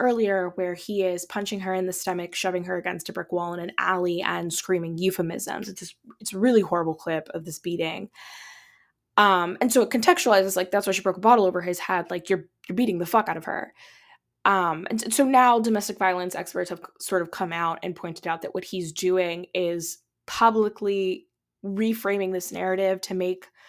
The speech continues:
her seem like an abuser so that people stop eliciting sympathy from them. But all of this virality, all of this outrage, that gets them money. Chrisean is also on a show called Baddies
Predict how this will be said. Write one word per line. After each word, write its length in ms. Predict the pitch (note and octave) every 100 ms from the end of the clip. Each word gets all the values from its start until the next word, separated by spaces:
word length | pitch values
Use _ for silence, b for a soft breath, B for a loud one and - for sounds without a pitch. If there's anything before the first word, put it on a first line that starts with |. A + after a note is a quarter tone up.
| B B
her 140 | G3
seem 320 | F#3 - G3 F3+
like 220 | F3+ F3
an 60 |
abuser 840 | E3 E3 F#3+ G3 F#3 F3+ F3 F3+ A3 B B B B B
so 180 | - A3+
that 240 | A3 - -
people 360 | B3 A3+ A3+
stop 420 | G#3 - F#3+ - -
eliciting 600 | F#3 F3+ - F3+ E3+ E3
sympathy 480 | - - F#4 C4+ G3+
from 240 | F#3 F3+ E3
them. 320 | D3+ - - B B -
But 140 | A3+
all 240 | G#3+ C4 F4+
of 140 | E4
this 180 | C4 A3
virality, 720 | F3+ F3 E3+ F3+ F#3 F3+ E3+ -
all 160 | F3+ A#3
of 60 |
this 180 | A3+ G3 - -
outrage, 520 | F#3 - F3 F3 -
that 120 | A3+
gets 220 | D4+ -
them 280 | G3+ E3+ D#3+
money. 440 | E3+ D#3 - - B B
Chrisean 340 | - A3 A3+ A#3
is 100 | A3
also 340 | G3+ - G3+
on 100 | F#3+
a 60 | F3+
show 520 | - F#3+ F3+ F3 F3 -
called 320 | F3+ E3+ D#3 -
Baddies 400 | F3 F#3 F#3+ F3+